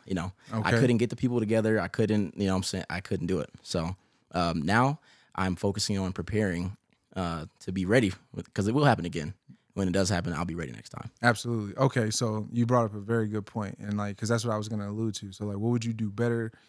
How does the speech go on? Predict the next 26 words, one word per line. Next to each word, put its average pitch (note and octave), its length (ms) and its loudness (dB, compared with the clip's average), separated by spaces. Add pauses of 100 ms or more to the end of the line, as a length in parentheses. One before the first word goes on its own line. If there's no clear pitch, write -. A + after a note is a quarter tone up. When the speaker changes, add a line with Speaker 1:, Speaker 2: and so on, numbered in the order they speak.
(140)
Speaker 2:
You A#2+ 160 2
already A#2+ 160 4
said A#2+ 260 -2
that, G#2+ 180 -8
like, G2+ 200 -6
you A2 140 0
would G#2+ 160 -2 (220)
prepare A2 640 -2 (120)
better. G2+ 200 0
Speaker 1:
Right, - 180 4
right. E2 240 -2 (180)
Speaker 2:
You G#2+ 80 -2
know G2+ 60 0
what G2 60 -2
I'm F#2+ 60 -4
saying? G2+ 200 -10
Stack G#2+ 340 0
the G2+ 60 -12
s-, - 260 -6
stack - 520 -4
your G#2 200 -2
series G#2+ 520 -2
up, G#2+ 180 -2
get G#2 140 -4
the G#2+ 80 -6
people, G#2 560 -4